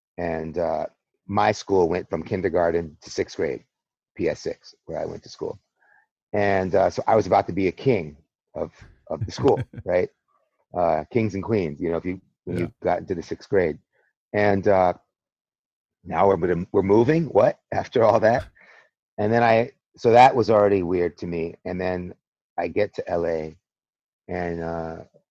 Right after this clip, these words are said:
Speaker 1: you know, we moved to Santa Monica, California. And I wake up the next morning, I look out the window, and there's no one on the street, not a soul,
Speaker 2: <laughs>
Speaker 1: not
Speaker 2: Yeah,
Speaker 1: one
Speaker 2: that's L A.
Speaker 1: person walking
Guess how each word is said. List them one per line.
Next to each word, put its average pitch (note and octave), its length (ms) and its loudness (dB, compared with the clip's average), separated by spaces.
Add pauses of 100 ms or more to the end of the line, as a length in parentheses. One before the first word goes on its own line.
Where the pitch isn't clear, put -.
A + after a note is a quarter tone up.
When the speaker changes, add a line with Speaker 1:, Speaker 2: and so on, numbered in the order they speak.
(180)
Speaker 1:
you F2+ 80 -14
know, D#2+ 220 -14 (460)
we F#2 100 -8
moved F2+ 240 -4
to F2 60 -10
Santa E2+ 260 -4
Monica, D#2+ 460 -6 (100)
California. D#2+ 600 -8 (840)
And E2+ 120 -4
I F2 80 -2
wake F#2+ 240 2
up - 180 -2
the G2 60 -2
next F2+ 240 -2
morning, F2 340 -2
I - 20 -4
look F2 160 -2
out F#2 200 -2
the F2 60 -4
window, E2 380 -4 (100)
and E2+ 140 -8
there's E2 300 -6 (220)
no F#2 480 0
one D2 460 -4
on D#2 180 -6
the D2+ 60 -8
street, B1 440 -12
not F#2+ 320 -2 (140)
a F#2+ 100 0
soul, G2+ 680 2
Speaker 2:
<laughs> - 20 -8
Speaker 1:
not F#2 220 0
Speaker 2:
Yeah, A#2+ 80 -2
Speaker 1:
one G#2 340 4
Speaker 2:
that's A#2+ 240 0
L A#2 260 -6
A. B2 40 -10
Speaker 1:
person G#2 560 2 (240)
walking G2+ 760 4